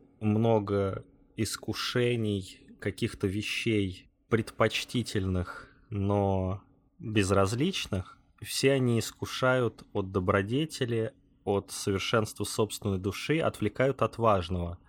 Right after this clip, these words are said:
Но человек, даже находясь среди всех этих безразличных, предпочтительных вещей, может жить хорошо,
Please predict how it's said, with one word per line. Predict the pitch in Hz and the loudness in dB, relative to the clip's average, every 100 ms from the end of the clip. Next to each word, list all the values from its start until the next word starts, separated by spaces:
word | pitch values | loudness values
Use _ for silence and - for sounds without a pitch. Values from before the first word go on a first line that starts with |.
| _ | _
Но | - 104 107 98 | -4 2 4 2
человек, | - 107 104 123 202 - - - - | 0 2 2 4 0 -4 -14 -20 -12
даже | 113 104 101 | 0 0 2
находясь | 98 - 101 101 92 | -2 0 2 2 2
среди | - 98 92 95 | -2 -6 -4 -4
всех | 90 - 98 - | -6 -4 -4 -2
этих | 98 - - - _ _ _ _ _ | -6 -6 -12 -14 _ _ _ _ _
безразличных, | 110 104 104 101 98 98 101 98 - 101 - | -18 -4 -2 4 4 4 0 -2 -2 -6 -4
предпочтительных | 104 - 101 95 - 107 - 95 92 - | -6 -2 -4 -4 -4 -4 -4 -4 -4 -2
вещей, | 104 - - 160 185 - - - | -4 -4 -2 -2 -4 -10 -20 -10
может | - 120 143 117 107 | 2 6 6 6 2
жить | 104 110 | 0 -2
хорошо, | - 107 107 - - 165 185 | -2 0 2 0 0 2 2